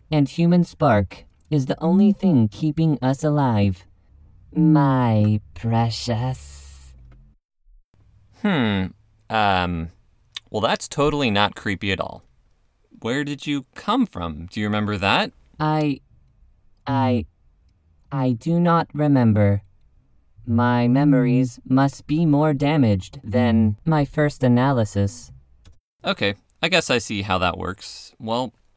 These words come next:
Speaker 2: what can we do to fix this?
Speaker 1: I can direct you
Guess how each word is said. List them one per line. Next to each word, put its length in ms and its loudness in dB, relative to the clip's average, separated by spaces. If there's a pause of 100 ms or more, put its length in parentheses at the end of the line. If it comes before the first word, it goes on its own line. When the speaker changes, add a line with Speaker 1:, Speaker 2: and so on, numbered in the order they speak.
Speaker 2:
what 200 -2
can 140 -6
we 100 0
do 360 -2
to 120 -14
fix 280 -8
this? 360 -18 (520)
Speaker 1:
I 200 0
can 300 0
direct 420 -4
you 280 0